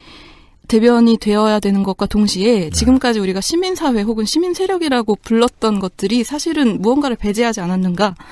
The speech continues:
Speaker 2: 음.
Speaker 1: 우리가 너무 당연하게 받아들였던 어떤 질서, 위계 질서 같은 것들이 우리 시민사회라고 얘기하지만 우리 시민사회가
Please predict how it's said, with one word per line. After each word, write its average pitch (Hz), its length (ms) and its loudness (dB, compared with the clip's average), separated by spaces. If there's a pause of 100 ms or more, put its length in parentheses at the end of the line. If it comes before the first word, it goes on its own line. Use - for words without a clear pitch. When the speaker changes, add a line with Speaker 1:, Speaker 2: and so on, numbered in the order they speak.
Speaker 2:
음. 90 100 -6 (420)
Speaker 1:
우리가 226 280 2
너무 220 220 2
당연하게 226 920 0 (340)
받아들였던 226 560 2
어떤 180 520 -4 (680)
질서, 254 480 0 (120)
위계 214 220 0
질서 226 260 -2
같은 214 320 0
것들이 202 560 0 (480)
우리 247 200 2
시민사회라고 240 800 2
얘기하지만 196 520 -2
우리 202 120 -2
시민사회가 254 720 2